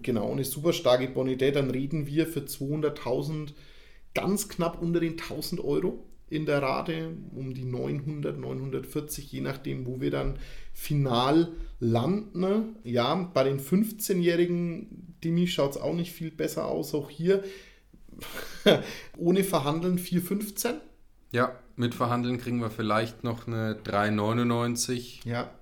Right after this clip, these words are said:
Speaker 2: im magischen Feld hin.
Speaker 1: Ganz knapp unter die vier gepeilt. Wir reden nur vom Zins, nicht Zins und Tilgung. Wir
Speaker 2: Ja.
Speaker 1: landen bei vier Prozent, bei den meisten Banken noch zwei Prozent Tilgung mit innen.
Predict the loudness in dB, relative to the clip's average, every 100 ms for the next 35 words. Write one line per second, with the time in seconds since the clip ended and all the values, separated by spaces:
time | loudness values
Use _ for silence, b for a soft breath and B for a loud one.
0 | -16 -4 0 2 2 2 -2 -2 0 0
1 | 0 -2 -2 -4 -10 -8 -2 -2 -4 -4
2 | -2 -2 -4 -4 -2 -4 -4 -2 -4 -6
3 | -20 -18 -18 -16 -10 -2 2 2 0 -4
4 | -16 -20 -20 -6 2 2 2 -2 -2 -4
5 | -4 -8 -6 -6 -6 -8 -10 -12 -10 -8
6 | -8 -6 -4 -4 -6 -10 -6 0 2 2
7 | -2 -4 0 0 0 B B B -14 0
8 | 4 6 6 4 2 0 0 -6 -12 -16
9 | -18 -18 -14 -14 -4 2 4 4 2 2
10 | 2 0 0 0 0 -4 -8 -8 -2 2
11 | 2 0 -6 -2 -2 -2 0 0 2 2
12 | 0 0 0 0